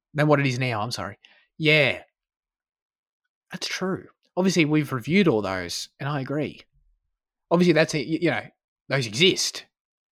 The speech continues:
But it does feel like they weren't wrapped up, so I agree. That's interesting. But they are doing, like, a show or a mo-, another movie, right?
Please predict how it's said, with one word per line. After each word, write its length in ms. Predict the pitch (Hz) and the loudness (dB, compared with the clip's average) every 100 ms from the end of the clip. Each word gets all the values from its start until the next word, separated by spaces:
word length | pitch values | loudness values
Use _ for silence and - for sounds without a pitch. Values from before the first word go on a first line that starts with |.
| _ _ _ | _ _ _
But 140 | 143 | 0
it 80 | 139 | 4
does 200 | 180 208 | 6 6
feel 140 | - | 6
like 120 | 196 156 | 4 4
they 60 | |
weren't 180 | 160 151 | -2 -4
wrapped 240 | 143 131 156 | -6 -12 -14
up, 180 | - - | -14 -16
so 160 | - 131 | -14 -12
I 140 | 131 | -12
agree. 340 | 131 135 123 _ _ | -12 -14 -16 _ _
That's 160 | 131 135 | -14 -12
interesting. 400 | 127 123 80 _ _ _ _ _ _ _ _ _ _ _ | -12 -14 -20 _ _ _ _ _ _ _ _ _ _ _
But 120 | - | 4
they 80 | 233 | 6
are 120 | 247 | 8
doing, 180 | 302 262 | 8 8
like, 120 | 208 - | 6 2
a 40 | |
show 280 | - 233 190 | 0 2 4
or 100 | 98 | 2
a 60 | |
mo-, 120 | 110 180 | -2 0
another 240 | 175 226 | 2 2
movie, 300 | 143 214 170 | 2 0 0
right? 240 | 82 127 | -6 -8